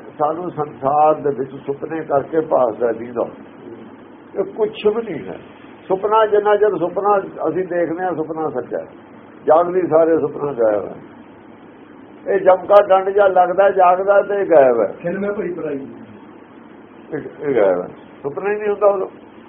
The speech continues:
Speaker 1: ਫਿਰ ਪਛਤਾਉਂਦਾ ਹੈ ਵੀ ਸੁਪਨੇ ਦੀ ਦੁਨੀਆ ਵਾਸਤੇ ਮੈਂ ਕੀ ਕਰਦਾ ਰਿਹਾ। ਸੁਪਨੇ ਦੀ ਦੁਨੀਆ ਵਾਸਤੇ ਮੈਂ ਸੁਪਨੇ ਨੂੰ ਸੱਚ ਮੰਨ ਕੇ ਉਹ ਕੰਮ ਨਹੀਂ ਕੀਤਾ ਜਿਹੜਾ ਕਰਨਾ ਚਾਹੀਦਾ ਸੀ।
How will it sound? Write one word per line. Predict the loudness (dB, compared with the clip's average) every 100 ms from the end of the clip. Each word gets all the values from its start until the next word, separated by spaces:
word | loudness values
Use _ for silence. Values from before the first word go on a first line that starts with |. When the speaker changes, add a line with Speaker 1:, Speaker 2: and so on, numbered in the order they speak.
| -20 -20 -20 -20 -20 -18 2
Speaker 1:
ਫਿਰ | 6 6
ਪਛਤਾਉਂਦਾ | 4 0 4 2 4 4 4
ਹੈ | 0 -10 -20 -20 -20 -20 -20 -20 -20 -20 -20 -20 -8
ਵੀ | -4 -2
ਸੁਪਨੇ | -4 -4 -2 0 0
ਦੀ | 0 -4
ਦੁਨੀਆ | -2 -2 2 2
ਵਾਸਤੇ | 4 6 6 4 0 0
ਮੈਂ | 0 -2
ਕੀ | -4 -8
ਕਰਦਾ | -8 -8 -10
ਰਿਹਾ। | -12 -16 -20 -20 -20 -18 -18 -18 -20 -20 -20 -20 -20 -20 -20 -20 -20 -20 -20 -20 -8
ਸੁਪਨੇ | -6 -4 -4 -2 -2
ਦੀ | -4 0
ਦੁਨੀਆ | 0 2 0 0
ਵਾਸਤੇ | 4 4 2 2 2
ਮੈਂ | 2 2 0
ਸੁਪਨੇ | -2 -4
ਨੂੰ | -6 -8
ਸੱਚ | -2 -2 -2
ਮੰਨ | -6 -6 -6
ਕੇ | -4 0
ਉਹ | 4 2
ਕੰਮ | 2 0 0
ਨਹੀਂ | -4 -4
ਕੀਤਾ | -6 -10 -2 4 4
ਜਿਹੜਾ | 4 0 0
ਕਰਨਾ | 0 -4 -4
ਚਾਹੀਦਾ | -4 -2 0 -4
ਸੀ। | -6